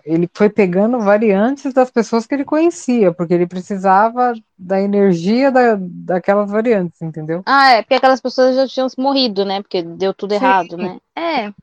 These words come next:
Speaker 1: Ele foi pegando variantes dos amigos deles em, em timelines
Speaker 2: É.
Speaker 1: diferentes, universos diferentes, então as pessoas não sabiam quem era ele.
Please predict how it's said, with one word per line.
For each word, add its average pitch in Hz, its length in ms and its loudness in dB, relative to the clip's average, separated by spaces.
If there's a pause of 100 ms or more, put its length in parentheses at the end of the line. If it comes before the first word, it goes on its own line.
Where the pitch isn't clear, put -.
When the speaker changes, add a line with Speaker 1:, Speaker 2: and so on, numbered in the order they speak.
(200)
Speaker 1:
Ele 180 200 2
foi 196 140 0
pegando 208 580 0
variantes 202 680 0
dos 190 200 -8
amigos 180 360 -4
deles 185 460 -4
em, 190 640 -6
em 170 40 -6
timelines 165 600 -2
Speaker 2:
É. - 40 -18 (140)
Speaker 1:
diferentes, 180 280 -4
universos 160 500 -2
diferentes, 160 440 -4
então - 140 -2
as 170 80 -2
pessoas 196 300 -8
não 240 80 -6
sabiam 285 280 -4
quem 165 240 -4
era 143 160 -4
ele. 143 220 -6